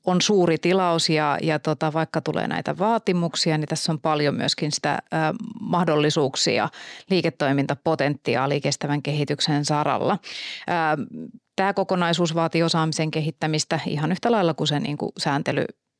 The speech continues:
sääntelypuolikin. Niin näin loppuun mulla on sellainen pyyntö, että voisitteko te antaa yhden konkreettisen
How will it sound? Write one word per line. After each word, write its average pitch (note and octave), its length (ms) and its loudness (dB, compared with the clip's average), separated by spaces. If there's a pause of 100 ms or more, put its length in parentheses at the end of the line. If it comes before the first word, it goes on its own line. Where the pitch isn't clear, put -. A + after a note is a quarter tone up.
(140)
sääntelypuolikin. D3+ 1160 2 (880)
Niin G3 100 4
näin F#3+ 220 2
loppuun E3+ 400 2
mulla E3 100 2
on E3 60 2
sellainen E3+ 260 2
pyyntö, G3+ 300 2
että - 240 -2 (420)
voisitteko C4+ 240 2
te C4 80 2
antaa A3+ 500 2 (240)
yhden E3 640 -2
konkreettisen D#3+ 920 2